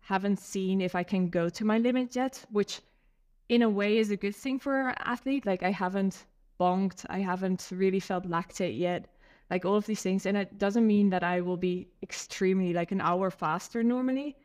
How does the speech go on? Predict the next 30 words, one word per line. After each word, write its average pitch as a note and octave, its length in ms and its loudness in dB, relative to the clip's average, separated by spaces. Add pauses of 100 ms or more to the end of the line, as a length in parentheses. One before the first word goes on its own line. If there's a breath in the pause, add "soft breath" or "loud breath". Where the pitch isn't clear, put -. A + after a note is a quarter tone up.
(200 soft breath)
Maybe F#3 220 2
it's F3+ 100 -2
just - 200 -6
five E3 180 -4
seconds. B3+ 580 -6 (400 soft breath)
But G3+ 140 2
I G#3 80 2
think G3+ 340 0 (140)
my F#3 420 2
mind F#3 340 2
is G3 140 0
really F#3+ 240 2
protecting F#3+ 640 0
me F#3+ 140 4
from F3+ 500 -2
going F3 320 0
to - 160 -4
that B3 220 0
limit. C#4+ 420 -4 (340 soft breath)
So G#3 200 0
with G3 160 0
my, F#3+ 440 0
um, F3+ 480 -2
sports - 300 -4
mental F#3+ 220 0
coach, F#3 280 -2
we're F#3+ 100 2
really F#3 240 0
trying F3+ 320 -2
to F3+ 180 -4